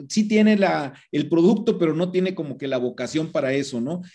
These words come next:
Entonces, como que hay aseguradoras que están más enfocadas a seguros de vida, otras a seguros de gastos médicos mayores.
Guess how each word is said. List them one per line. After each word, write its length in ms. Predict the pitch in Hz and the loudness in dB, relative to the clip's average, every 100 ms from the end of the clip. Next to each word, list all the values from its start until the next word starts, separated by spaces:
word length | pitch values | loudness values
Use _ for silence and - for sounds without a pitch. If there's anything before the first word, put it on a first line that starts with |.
| _ | _
Entonces, 240 | - 151 180 | -4 0 2
como 180 | 175 175 | 2 2
que 80 | 196 | 2
hay 60 | |
aseguradoras 640 | 202 185 170 160 175 180 180 | 2 2 2 2 2 0 -2
que 80 | |
están 200 | 151 160 | -8 -6
más 160 | 160 170 | -6 -4
enfocadas 500 | 175 135 139 151 143 | -4 -4 -4 -2 -4
a 60 | 131 | -8
seguros 340 | 127 139 139 | -8 -6 -2
de 100 | 127 | 0
vida, 380 | 156 185 180 165 | 0 2 2 2
otras 280 | 151 139 127 | 0 -8 -8
a 40 | |
seguros 240 | 131 135 | -8 -6
de 80 | 127 | -6
gastos 220 | 120 120 | -8 -8
médicos 300 | 123 123 120 | -8 -8 -8
mayores. 600 | 123 131 165 180 175 165 | -8 -4 0 2 2 0